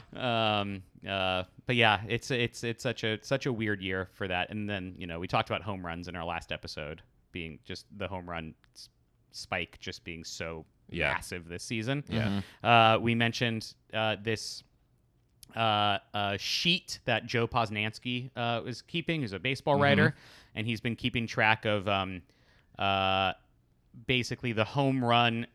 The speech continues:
Speaker 1: how many players have hit one home run, ho-, at least one home run, how many players have hit at least two home runs, how many
Speaker 2: Sure.
Speaker 1: players have hit, hit at least three home runs, et cetera, et cetera.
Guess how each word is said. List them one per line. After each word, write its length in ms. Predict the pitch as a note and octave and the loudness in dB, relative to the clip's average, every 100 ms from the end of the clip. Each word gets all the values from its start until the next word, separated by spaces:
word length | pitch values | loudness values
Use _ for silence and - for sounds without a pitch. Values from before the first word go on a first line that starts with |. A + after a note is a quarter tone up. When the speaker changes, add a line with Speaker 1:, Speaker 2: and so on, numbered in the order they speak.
| _ | _
Speaker 1:
how 180 | E3 E3 | 0 2
many 240 | E3 D3+ | 2 0
players 400 | - D3 C3 B2+ | 0 2 4 2
have 160 | B2+ - | -2 -2
hit 240 | B2+ A#2+ _ _ _ _ | 0 0 _ _ _ _
one 380 | - E3 G3+ F3 | -12 2 4 4
home 260 | C3 G#2+ F#2 | 2 -4 -4
run, 180 | E2 D#2 | -6 -6
ho-, 120 | A2+ | -6
at 140 | C#3+ D3+ | -6 -4
least 260 | F3+ D3+ | -6 -4
one 180 | E3 D#3+ | 0 0
home 200 | A#2+ F#2 | 0 -4
run, 140 | F2 E2+ | -6 -4
how 100 | A2+ | -4
many 100 | A2+ | -2
players 220 | B2 A#2 | -4 -6
have 80 | A#2+ | -6
hit 80 | C3 | -8
at 60 | C#3 | -8
least 180 | - | -8
two 160 | - C#3 | -2 -2
home 180 | G#2 E2 | -2 -8
runs, 200 | D2+ D2+ | -12 -6
how 80 | - | -2
many 80 | D2 | -2
Speaker 2:
Sure. 40 | |
Speaker 1:
players 180 | G#2+ G#2 | -4 -8
have 100 | A2+ | -10
hit, 100 | - | -10
hit 180 | A#2 C3 - | -8 -10 -8
at 60 | |
least 180 | C#3 C3+ | -8 -6
three 120 | D3+ A#2 | -4 -4
home 160 | F2 | -6
runs, 180 | D#2+ - | -10 -12
et 100 | - | -12
cetera, 200 | G2 F2+ | -10 -8
et 100 | F#2 | -8
cetera. 240 | F2 A#2 | -6 -6